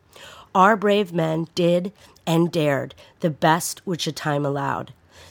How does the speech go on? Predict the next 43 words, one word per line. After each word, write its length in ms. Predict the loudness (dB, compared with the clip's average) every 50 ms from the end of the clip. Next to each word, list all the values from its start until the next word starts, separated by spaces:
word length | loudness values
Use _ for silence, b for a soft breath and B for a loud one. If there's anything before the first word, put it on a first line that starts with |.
| B B
The 100 | 0 0
sorrow 500 | 0 2 2 4 4 4 6 4 4 2
of 140 | 2 0 -2
their 220 | -2 -2 -2 0
loss 400 | 0 2 2 2 0 -2 -4 -4
was 220 | -4 -4 -4 -2 -2
none 300 | 0 2 4 4 4 4
the 100 | 2 2
less 280 | 2 0 -2 -4 -8
brought 300 | -8 -4 0 0 0 0
upon 380 | -2 -8 -10 -6 -4 -4 -4 -4
us 200 | -4 -6 -10 -10
by 220 | -8 -6 -4 -4
those 320 | -2 0 0 0 0 -2 -4
who 100 | -6 -6
believed 400 | -6 -6 -4 -2 -4 -4 -4 -4
in 100 | -4 -4
the 60 | -2
military 520 | -2 -2 -2 -4 -6 -6 -6 -6 -4 -4
method. 540 | -4 -4 -4 -6 -6 -8 -10 -10 -10 -12 -16 B B B B B B B B B B _
It 120 | 4 6 8
is 180 | 6 6 6
no 300 | 2 4 6 6 6 6
injustice 800 | 4 2 0 0 0 0 0 -2 -2 -2 -6 -6 -6 -6 -6 -6 -8
to 140 | -8 -8 -8
them 480 | -4 -2 -2 0 0 -2 -4 -10 -14 -14 B B B B B B
that 120 | 2 4 4
I 140 | 6 4 4
listen 420 | 2 2 0 0 0 -2 -2 0
while 160 | -2 -2 -4
the 140 | -4 -6 -6 -4
angel 460 | 0 0 2 0 0 -2 -2 -4 -4
of 160 | -4 -6 -6
charity 460 | -6 -4 -2 -2 0 0 -2 -4 -6
says, 440 | -8 -8 -6 -4 -4 -4 -6 -8 -10 B B B B B B
'Behold, 560 | 2 4 4 4 6 8 8 8 6 4 0
I 80 | -2 -4
show 300 | -4 -4 -2 0 0 0
you 200 | 0 0 -2 0
a 80 | 0 0
more 440 | 2 2 4 4 4 4 4 2 -2 -4 -6
excellent 600 | -6 -6 -4 -8 -6 -6 -4 -4 -4 -6 -6 -8
way. 340 | -8 -8 -8 -10 -10 -14